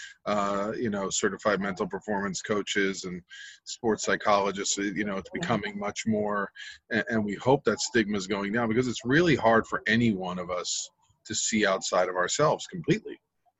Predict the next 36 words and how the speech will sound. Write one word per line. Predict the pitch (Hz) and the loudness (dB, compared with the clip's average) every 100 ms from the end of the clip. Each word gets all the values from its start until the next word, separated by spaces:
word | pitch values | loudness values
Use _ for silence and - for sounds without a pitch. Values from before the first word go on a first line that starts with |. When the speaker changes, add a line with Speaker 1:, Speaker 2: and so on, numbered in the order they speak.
| - - | -20 -18
Speaker 1:
to | - | -10
see | - 123 | -2 2
our | 113 110 | 4 4
tendencies, | - 107 101 87 101 92 87 87 | 2 0 -2 -4 -2 0 -2 -4
to | |
Speaker 2:
Mm. | 87 | -4
Speaker 1:
see | - 104 | -2 0
our | 104 92 | 2 2
habits, | 98 92 95 90 - | 2 0 0 -4 -8
to | - | -8
see, | - - 101 98 95 _ _ _ _ _ _ - | -6 -2 -2 -2 -6 _ _ _ _ _ _ -8
um, | 98 92 90 90 85 87 - - - | -2 0 2 0 -2 -6 -10 -10 -4
you | 110 | -2
know, | 98 | 0
I | |
was | 92 | 0
reading | 95 101 98 | 0 0 0
something | - 92 104 95 | -2 -2 -2 -4
about, | 90 98 95 - - | -2 0 -2 -4 0
uh, | 92 - | 0 0
kinda | 110 95 | -2 0
like | 92 92 | 0 -2
a | |
survivor's | 90 101 87 95 98 92 85 | -4 -4 4 6 6 2 -4
guilt, | - 101 92 - - - - - - | 0 0 0 -2 -10 -12 -18 -16 -2
you | 107 | 0
know, | 101 | 2
that | 95 92 | 2 4
goes | 104 98 | 4 6
on | 101 98 | 4 4
amongst | 95 95 - | 2 -2 -2
musicians | 98 87 101 - 101 92 | -2 0 0 0 0 0
and | 95 | 2
athletes, | 98 98 - 95 90 - | 4 2 0 -2 -2 0
that | 107 95 | 2 4
why | 104 101 98 | 6 6 6